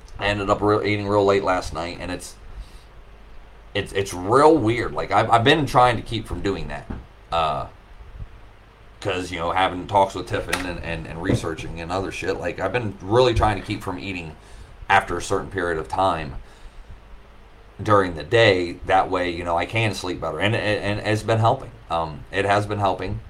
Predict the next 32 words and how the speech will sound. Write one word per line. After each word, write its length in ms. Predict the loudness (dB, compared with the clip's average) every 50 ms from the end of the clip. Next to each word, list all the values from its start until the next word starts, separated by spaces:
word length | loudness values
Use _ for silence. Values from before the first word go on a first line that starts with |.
| -18 -20 -12 -8
uh, 380 | -4 -4 -4 -2 -4 -6 -6 -8 -10 -14 -16 -18 -20 -18 -16 -14 -12 -12 -14 -14 -16 -18 -20 -20 -20 -20 -20 -20 -20 -12 -4
but, 420 | 0 2 4 4 4 2 0 -2 -8 -12 -8
you 120 | -4 -2 0
know, 100 | 0 2
and 100 | 2 4
I 120 | 4 4
know 180 | 4 2 0 0
eating 300 | -2 -4 -6 -6 -4 -2
last 320 | -2 -2 -2 -4 -6 -6
night, 260 | -6 -6 -6 -6 -6
like, 240 | -8 -10 -10 -10 -8
friggin' 380 | -8 -8 -6 -6 -8 -8 -10 -12 -4
probably 420 | 4 8 10 10 10 8 6 2 0
is 100 | 0 0
why 200 | 2 4 4 4
it 80 | 4
got 240 | 4 4 2 2 2
me 80 | -2 -2
nauseous, 560 | 2 4 4 4 4 2 -2 -4 -4 -4 -6
and 80 | -6
the 60 | -4 -2
way 100 | 0 0
I 100 | 0 0
just, 240 | -2 -4 -8 -6 -4
I 140 | -2 -2 -2
just 240 | -2 -4 -6 -2
woke 240 | 0 0 2 2 2
up 160 | 2 0 0
feeling 320 | -2 -4 -2 -2 -2 -2 -4
like, 300 | -4 -6 -6 -6 -10 -14 -18 -20 -20 -20 -20 -20 -20 -20 -20 -20 -14
like, 220 | -10 -8 -8 -6 -2 2
ugh, 380 | 4 4 4 4 2 0 -2